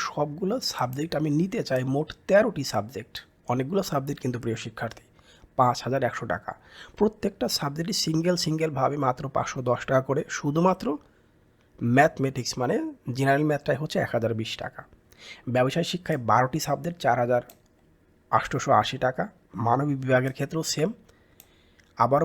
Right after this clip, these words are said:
বলছি, প্রশ্ন কমন দুইটা হান্ড্রেড পার্সেন্ট। এখানে তোমরা দুটো নাম্বার দেখতে পাচ্ছ, এখানে বিকাশ যে নাম্বারটা দেখতে পাচ্ছ, এই নাম্বারটা কিন্তু আমার WhatsApp করা আছে, তোমরা এখানে নক করতে পারো। আর তোমরা যদি আমাকে ফোন দাও, মানে কল দাও, আবারও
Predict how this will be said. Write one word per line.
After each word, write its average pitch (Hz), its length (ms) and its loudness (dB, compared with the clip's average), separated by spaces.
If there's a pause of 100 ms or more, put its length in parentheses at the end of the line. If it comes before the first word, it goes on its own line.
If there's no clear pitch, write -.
বলছি, 185 180 0 (120)
প্রশ্ন 156 220 -2 (120)
কমন 139 260 0
দুইটা 165 200 -4 (100)
হান্ড্রেড 117 340 -4
পার্সেন্ট। 110 360 -6 (800)
এখানে 156 280 0
তোমরা 165 240 2
দুটো 147 140 -2 (100)
নাম্বার 131 300 4
দেখতে 143 200 -6
পাচ্ছ, - 160 -8 (600)
এখানে 165 180 -2 (140)
বিকাশ - 280 -2 (120)
যে 220 140 -4
নাম্বারটা 175 340 0
দেখতে 170 200 -6
পাচ্ছ, 196 140 -8 (220)
এই 180 80 0 (120)
নাম্বারটা 127 340 -2 (100)
কিন্তু 156 260 -4
আমার 139 200 2
WhatsApp 123 400 -2
করা - 200 2
আছে, - 180 -10
তোমরা 170 240 4
এখানে 143 200 0 (520)
নক 123 220 2
করতে 120 260 -2
পারো। 127 140 4 (640)
আর 127 80 4 (100)
তোমরা 160 240 0
যদি 175 160 2
আমাকে 175 160 -2 (180)
ফোন 156 240 4 (120)
দাও, 107 140 -2 (320)
মানে 117 140 -2 (260)
কল 135 220 8 (120)
দাও, 113 140 2 (440)
আবারও 127 220 2